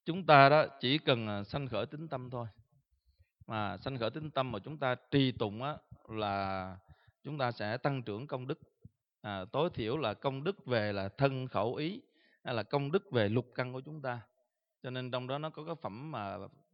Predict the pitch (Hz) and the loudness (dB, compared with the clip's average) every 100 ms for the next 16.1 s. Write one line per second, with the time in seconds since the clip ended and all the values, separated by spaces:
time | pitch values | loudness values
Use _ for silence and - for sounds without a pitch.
0 | _ 170 196 143 127 127 139 180 - - | _ -6 -6 -8 -6 -8 -10 -12 -14 -14
1 | _ 135 131 170 131 110 101 98 101 131 | _ -10 -8 -4 -2 -2 -2 -6 -10 -10
2 | 143 143 143 - - - - 131 131 180 | -4 -2 -2 -4 -18 -20 -6 -4 -4 -8
3 | - 165 151 131 127 123 127 131 180 - | -2 2 4 4 0 -2 -4 -4 -8 -4
4 | 107 110 143 135 123 123 123 123 120 120 | -2 2 4 4 4 4 4 2 0 0
5 | 202 - 120 90 - _ _ 120 127 127 | -2 -2 -6 -8 -14 _ _ -6 -6 -6
6 | 131 131 180 - 113 110 147 147 143 139 | -6 -6 -8 -6 -4 -2 -2 -2 4 6
7 | 139 139 110 95 101 131 135 123 127 165 | 6 4 0 -6 -4 -4 -4 -6 -8 -10
8 | 180 135 135 110 104 135 131 139 - 117 | -6 -6 -4 -6 -6 -6 -6 -10 -6 -4
9 | 110 143 214 - _ _ _ - 104 101 | -2 -4 -8 -14 _ _ _ -10 -6 -6
10 | 95 107 120 147 131 120 - - 139 120 | -8 -8 -6 -2 0 0 -2 -10 -4 -2
11 | 120 165 170 143 170 170 147 127 - _ | 0 -2 -4 -4 4 4 4 -8 -20 _
12 | _ _ 110 104 139 143 117 131 196 - | _ _ -10 -2 -4 0 -2 -2 -6 -14
13 | _ _ _ _ 131 202 208 127 113 110 | _ _ _ _ -6 -4 -4 -6 -6 -6
14 | 101 107 107 120 147 135 127 120 110 98 | -6 -8 -8 -12 -10 -6 -4 -4 -6 -6
15 | 104 143 107 - 131 131 123 143 120 135 | -6 -4 -8 -6 -4 -4 -8 -10 -12 -12